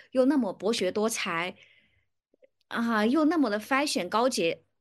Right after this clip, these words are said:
那种感觉吧。所以说我和我的领导跟他见完面之后，那我们其实把这个项目立项就要推进嘛。但后来呢，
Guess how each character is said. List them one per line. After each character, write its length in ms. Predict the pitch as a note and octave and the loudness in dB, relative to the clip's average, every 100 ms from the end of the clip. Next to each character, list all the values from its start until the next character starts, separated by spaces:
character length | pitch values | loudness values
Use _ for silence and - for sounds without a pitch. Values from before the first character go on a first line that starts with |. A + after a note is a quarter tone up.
| _ | _
那 140 | - A#3 | 2 2
种 140 | G3+ | 2
感 200 | F#3 E3 | 0 0
觉 200 | E3 D#3+ | -2 -2
吧。 240 | D#3+ D#3+ - _ _ _ _ _ | -2 -2 -6 _ _ _ _ _
所 180 | - D#4+ | -2 2
以 80 | E4 | 2
说 300 | E4+ E4 E4 | 4 4 4
我 300 | A3 A3+ A3 | 6 6 4
和 220 | A3+ C4+ | 0 0
我 120 | C#4 | 0
的 80 | B3+ | 0
领 180 | A3+ C4+ | -2 -2
导 180 | B3+ F#3+ | -2 -2
跟 100 | C#4+ | -4
他 80 | |
见 140 | C#4+ D#4 | -2 0
完 140 | A3 | 0
面 200 | C4+ C4 | 0 -2
之 100 | A#3 | -4
后， 280 | B3+ C4+ F#3 | -2 -2 0
那 140 | C4+ | 0
我 80 | A3+ | 0
们 100 | G3+ | -2
其 140 | G#3 G#3+ | -2 -2
实 80 | |
把 120 | A3+ - | 0 0
这 80 | |
个 60 | A#3 | 0
项 180 | C4+ C4 | 0 0
目 120 | C4+ | 2
立 100 | B3+ | 0
项 160 | C4 A#3+ | 0 0
就 100 | A#3 | -2
要 80 | |
推 240 | A3+ B3+ B3 | -2 -2 -2
进 220 | - A#3 | 0 -2
嘛。 180 | F3 - _ _ _ - | -4 -10 _ _ _ -2
但 160 | D#4 | -2
后 140 | D4 E4+ | 2 2
来 240 | B3 G#3+ | 4 2
呢， 240 | B3+ C#4 | 0 -6